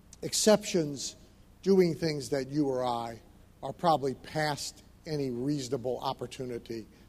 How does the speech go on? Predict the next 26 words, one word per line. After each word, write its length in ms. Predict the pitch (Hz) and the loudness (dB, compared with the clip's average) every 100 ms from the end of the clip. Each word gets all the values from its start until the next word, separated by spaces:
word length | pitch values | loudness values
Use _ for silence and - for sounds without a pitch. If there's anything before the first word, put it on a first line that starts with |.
| - - - - - | -20 -20 -20 -10 -2
of 300 | 147 120 110 | -2 -2 -2
doing 360 | 147 123 107 98 | 0 -2 -6 -14
them. 140 | 95 - - - - - - - - - - - - - - - - - - - - - - - - - - | -18 -20 -20 -20 -20 -20 -20 -20 -20 -20 -20 -20 -20 -20 -20 -20 -20 -20 -20 -20 -20 -20 -20 -20 -20 -20 -20
For 220 | - 170 170 | -6 2 2
the 100 | 147 | 4
most 500 | 160 262 247 - - | 6 8 8 4 -2
part, 380 | 139 123 120 - - - - - - | 0 2 0 -6 -12 -16 -20 -16 -4
getting 540 | 113 170 175 180 175 180 - - | 6 8 8 4 0 -6 -14 -12
to 100 | - | -6
wealth 500 | 139 143 139 135 - | 0 4 4 2 -2
by 160 | - 123 | -8 -6
earned 340 | 127 131 131 | -6 -6 -4
income 500 | 123 120 113 120 110 110 - - - | -4 -6 -8 -8 -8 -10 -18 -20 -10
is 160 | 139 107 | -6 -4
very, 400 | 113 165 180 151 | 4 6 8 6
very 320 | 131 131 123 | 4 0 0
hard, 440 | 117 113 110 110 - | -2 -4 -4 -6 6
if 240 | 202 202 | 6 6
for 260 | - 214 196 | 4 6 8
no 240 | 196 196 | 8 8
other 220 | 175 156 | 8 8
reason 480 | 143 139 120 131 113 - - - - - - - - - | 6 4 2 -2 -8 -12 -20 -20 -20 -20 -20 -20 -16 -4
than 300 | 147 143 135 - | -2 0 -2 -4
our 220 | 127 127 | -2 -2
tax 380 | - 143 120 - | -2 -4 -4 -6
structure. 460 | - 101 - - | -8 -8 -10 -18